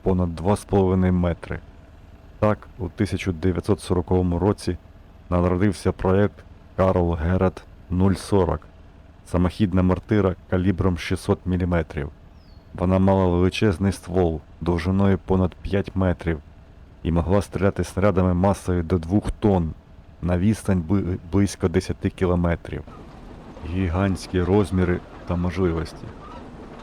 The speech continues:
Карл Герат був справжнім монстром, важив понад сто двадцять тонн, мав дванадцятициліндровий двигун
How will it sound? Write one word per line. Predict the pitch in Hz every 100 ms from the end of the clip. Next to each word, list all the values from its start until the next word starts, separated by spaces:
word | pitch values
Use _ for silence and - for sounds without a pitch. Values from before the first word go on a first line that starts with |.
| - - - -
Карл | 104 107 104
Герат | 87 110 101 92 - - - 87
був | 98
справжнім | - - 110 92 107 110
монстром, | 107 98 90 - 73 71 - - - - -
важив | 80 87 113 90 98 - -
понад | 110 104 95 -
сто | - - 120
двадцять | 92 104 107 - 101 -
тонн, | 95 87 76 - - - - - - -
мав | 87 98 95 78 - 87
дванадцятициліндровий | 90 98 98 - - 101 101 95 104 101
двигун | 82 95 90 107